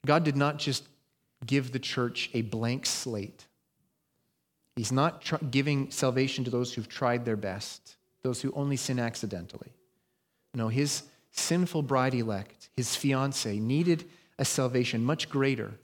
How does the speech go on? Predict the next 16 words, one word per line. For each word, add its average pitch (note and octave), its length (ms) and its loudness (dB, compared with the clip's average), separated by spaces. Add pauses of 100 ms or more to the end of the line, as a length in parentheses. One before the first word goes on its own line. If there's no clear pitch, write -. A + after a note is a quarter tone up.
(260)
than A2 100 -2
that. - 380 -8 (1800)
She - 180 2
needed E3+ 180 6
a D3 60 4
salvation C3+ 540 2
in A#2+ 100 0
which A#2 180 -2 (280)
her F3+ 440 2 (160)
sin A#2+ 480 0
would A2+ 120 -4
be A2+ 100 -4
counted B2+ 440 -4
against G#2+ 360 -6
her G#2 140 -8
husband, F#2+ 360 -8